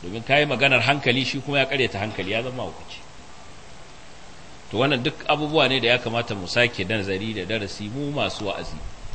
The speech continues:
ta yadda za mu isar da da'awarmu, sannan kuma mu shiga zukatan al'umma, maganganunmu su yi tasiri. Allah ya sa mu dace,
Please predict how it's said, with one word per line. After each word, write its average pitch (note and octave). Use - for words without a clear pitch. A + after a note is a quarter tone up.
ta G#2+
yadda A#2
za A#2+
mu G#2
isar C#3+
da A#2+
da'awarmu, G#2
sannan A2
kuma A2+
mu G#2
shiga A2
zukatan G2+
al'umma, F#2
maganganunmu F#2+
su F2+
yi E2+
tasiri. F2
Allah G#2
ya F#2+
sa A2
mu F#2+
dace, G#2+